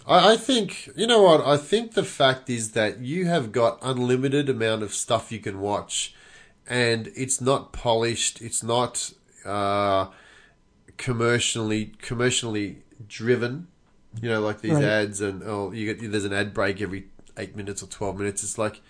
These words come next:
Speaker 1: hey, stuff that, from real people that are doing real stuff, and it's stuff that I could do too.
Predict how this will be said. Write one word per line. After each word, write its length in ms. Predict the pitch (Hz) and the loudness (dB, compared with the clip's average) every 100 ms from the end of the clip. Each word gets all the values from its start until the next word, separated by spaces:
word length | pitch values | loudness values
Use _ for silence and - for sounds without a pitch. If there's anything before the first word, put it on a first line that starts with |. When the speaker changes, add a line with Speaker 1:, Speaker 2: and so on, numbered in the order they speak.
| - - - - | -20 -20 -20 -8
Speaker 1:
hey, 140 | 139 135 | -6 -4
stuff 320 | - 156 - | -2 -4 -2
that, 160 | 120 | -6
from 260 | - - 113 | -6 -8 0
real 160 | 123 123 | 2 2
people 460 | 131 135 104 101 | 2 2 2 2
that 140 | 104 98 - | 2 0 -4
are 120 | 104 | -6
doing 280 | 104 110 107 | 0 0 2
real 180 | 110 110 | 2 2
stuff, 360 | - 151 151 | 2 2 2
and 260 | 107 101 98 | 0 0 -4
it's 180 | 113 - | -2 2
stuff 220 | - 127 | 6 6
that 120 | 123 110 | 8 10
I 120 | 135 | 10
could 180 | 131 107 | 8 6
do 160 | 107 | 6
too. 360 | 104 165 131 | 6 4 4